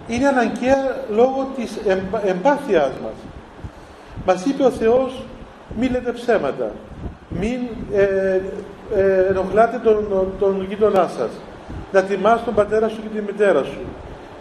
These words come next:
να μην ζηλεύεις τον άλλον άνθρωπο, να μην μοιχεύσεις, να μην ξέρω κάνεις χίλια πράγματα». Ε, όταν έρχεται η ώρα της πρόκλησης του πειρασμού και λέει, «Κοίταξε, μα αφού αυτό το πράγμα δεν το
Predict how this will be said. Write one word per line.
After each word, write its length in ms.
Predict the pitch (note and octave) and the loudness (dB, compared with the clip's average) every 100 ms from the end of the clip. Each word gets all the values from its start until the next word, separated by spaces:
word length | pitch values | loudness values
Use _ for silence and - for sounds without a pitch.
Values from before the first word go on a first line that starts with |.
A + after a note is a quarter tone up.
| - | -2
να 100 | F3+ | -2
μην 200 | G3+ B3+ - | 0 -2 -4
ζηλεύεις 420 | G#3+ G#3+ A#3 A3 | -2 0 -2 -4
τον 160 | G#3+ G#3 | -4 -2
άλλον 220 | G#3 G#3 | 0 0
άνθρωπο, 480 | G3 F#3+ D#3+ B2 A2+ G#2+ - - - - F#3 | -2 -2 -6 -6 -8 -8 -16 -18 -20 -12 -4
να 100 | F#3 | -2
μην 160 | A3+ | 0
μοιχεύσεις, 680 | A3 G#3+ A#3+ G3+ F#3+ D#3 C3+ | -2 -2 2 2 2 -6 -2
να 100 | F3 | -2
μην 200 | F#3+ A3 G#3+ | 0 -2 -4
ξέρω 260 | - A3 G#3+ | 0 4 4
κάνεις 300 | G#3+ G#3+ - | 2 -2 -8
χίλια 200 | A3+ G#3 | -2 0
πράγματα». 440 | G3+ F#3+ D3 A#2 G#2 G#2+ - - - - - - - - - - - - - G3 | 4 4 4 -4 -8 -12 -16 -18 -18 -16 -14 -14 -14 -12 -12 -12 -16 -18 -10 -2
Ε, 260 | F3 E3+ E3 - | 0 0 -2 -2
όταν 280 | G#3+ C4+ D#4 | -2 2 2
έρχεται 340 | D4+ - - | 0 -2 0
η 80 | A3+ | 2
ώρα 500 | G#3+ G#3+ G#3 F3 F3 - - - - - - - - - | 4 4 4 4 0 -8 -16 -20 -20 -20 -20 -20 -20 -14
της 160 | F#3 | -12
πρόκλησης 800 | - A3+ B3+ B3+ F#3+ - F3+ E3+ - | 0 4 4 0 -6 -6 -6 -8 -10
του 60 | - | -4
πειρασμού 680 | F3+ E3 D3 C#3+ C#3+ C#3+ D3 - - - - - - | 0 2 2 0 -4 -4 -4 -10 -20 -20 -20 -20 0
και 100 | G3+ | 2
λέει, 260 | A3 B3 A#3+ | 4 2 0
«Κοίταξε, 580 | A3+ A#3+ - G3+ G3+ G#3+ - - - - - - - - - - - - D4 | 0 0 0 0 0 -2 -6 -14 -16 -16 -16 -16 -16 -10 -10 -10 -16 -8 -2
μα 60 | |
αφού 320 | D#4+ C4+ D4 C4 | 0 0 0 -2
αυτό 180 | - | -2
το 80 | B3+ | -4
πράγμα 340 | B3+ B3+ B3 A#3 | 2 2 2 0
δεν 160 | B3 | 0
το 100 | A3+ | 0